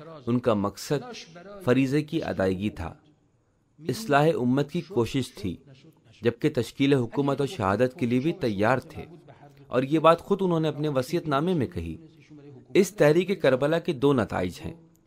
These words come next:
ایک یہ کہ ان ظالمانہ حالات میں امت جد کی اصلاح کی خاطر قیام کرنا،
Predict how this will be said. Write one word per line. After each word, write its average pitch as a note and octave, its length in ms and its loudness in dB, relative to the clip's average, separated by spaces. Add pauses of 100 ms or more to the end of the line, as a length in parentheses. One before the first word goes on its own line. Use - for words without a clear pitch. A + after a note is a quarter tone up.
(280)
ایک D#3 240 0
یہ F3 200 6
کہ C3+ 220 -4
ان D3+ 100 2
ظالمانہ A#2 520 2
حالات A2 500 -2
میں C3+ 180 -6
امت B2 400 -2
جد A2+ 420 0
کی C3 180 -4
اصلاح A2 360 -2
کی B2 160 -8
خاطر G#2+ 360 -4 (100)
قیام F#2 380 -2
کرنا، A2+ 360 0